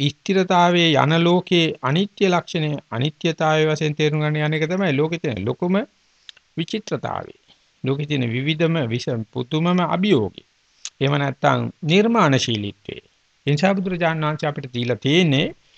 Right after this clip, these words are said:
අපි ඔක්කොර කරන, අපිව සමාජයෙන් කොන් කරවන පසුබාන එකක් නෙවෙයි. මේ සමාජයේ රැල්ලට ඇතිලා රැළේ යන සමාජයක්, බැල්ලියක්, අ, මේ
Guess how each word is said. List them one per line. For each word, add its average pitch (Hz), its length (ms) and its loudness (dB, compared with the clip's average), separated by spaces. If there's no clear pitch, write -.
අපි 139 180 -4
ඔක්කොර 139 420 2
කරන, 110 320 0
අපිව 135 300 -2
සමාජයෙන් 127 640 -2
කොන් 165 320 2
කරවන 117 460 0
පසුබාන 220 440 -2
එකක් 190 260 -2
නෙවෙයි. 202 320 0
මේ 180 120 4
සමාජයේ 196 520 2
රැල්ලට 190 400 4
ඇතිලා 135 440 2
රැළේ 196 380 4
යන 185 180 4
සමාජයක්, 139 600 0
බැල්ලියක්, 143 460 0
අ, 139 80 -2
මේ 135 320 -2